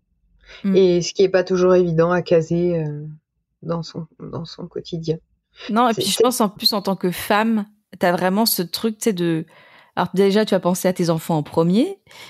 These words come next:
Speaker 1: ensuite, ah ouais, mais alors du coup au mari, et en fait toi tu, tu, tu t'existes où, tu sais ? Et là du coup c'était vraiment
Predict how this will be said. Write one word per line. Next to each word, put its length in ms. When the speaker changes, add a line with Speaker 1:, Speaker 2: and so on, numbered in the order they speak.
Speaker 1:
ensuite, 420
ah 140
ouais, 180
mais 120
alors 140
du 140
coup 240
au 60
mari, 360
et 120
en 60
fait 220
toi 280
tu, 460
tu, 260
tu 160
t'existes 460
où, 200
tu 120
sais ? 300
Et 140
là 180
du 160
coup 160
c'était 280
vraiment 500